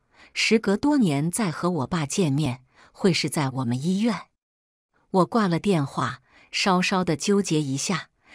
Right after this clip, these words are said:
将白大褂脱掉，换成自己的私服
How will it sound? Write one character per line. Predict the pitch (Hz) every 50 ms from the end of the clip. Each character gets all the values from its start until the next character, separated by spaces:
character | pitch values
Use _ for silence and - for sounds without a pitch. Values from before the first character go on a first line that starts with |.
| - - _
将 | - - 190 185 180
白 | 165 151 143 160
大 | - 202 175 147
褂 | - 180 156 -
脱 | - - - 185 180
掉， | 175 208 180 - - - - _ _ _ - - - _
换 | - - 285 247 202
成 | 180 - 180 165 185
自 | 202 - - 285 226
己 | - - 147
的 | - 170 -
私 | - - - 208 196
服 | - - 143 131 139 147